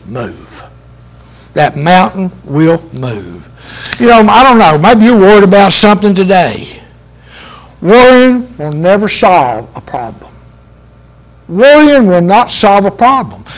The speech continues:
If anything will make your problem worse and keep you from seeking God's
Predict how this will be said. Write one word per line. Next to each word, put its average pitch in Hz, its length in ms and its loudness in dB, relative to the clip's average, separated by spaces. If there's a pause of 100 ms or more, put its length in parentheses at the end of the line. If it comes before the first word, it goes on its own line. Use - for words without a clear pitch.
If 180 160 -2
anything 254 460 2
will 202 80 -2
make 214 280 0
your 190 80 -4
problem 165 520 -2
worse 220 400 0
and 165 100 -10
keep 202 220 -4
you 202 140 0
from 151 320 -8 (220)
seeking 202 540 -2
God's 214 640 0